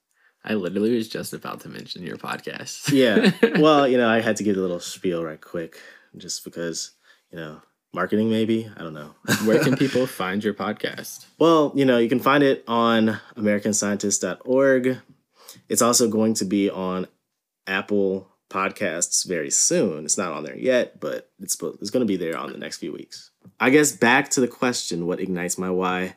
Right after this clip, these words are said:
Speaker 2: I didn't quite get to what I put in my applications yet,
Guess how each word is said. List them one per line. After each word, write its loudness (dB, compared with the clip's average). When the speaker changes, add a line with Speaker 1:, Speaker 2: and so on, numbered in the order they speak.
Speaker 2:
I 4
didn't 4
quite 2
get 0
to 0
what -4
I -4
put -6
in -6
my -6
applications -12
yet, -8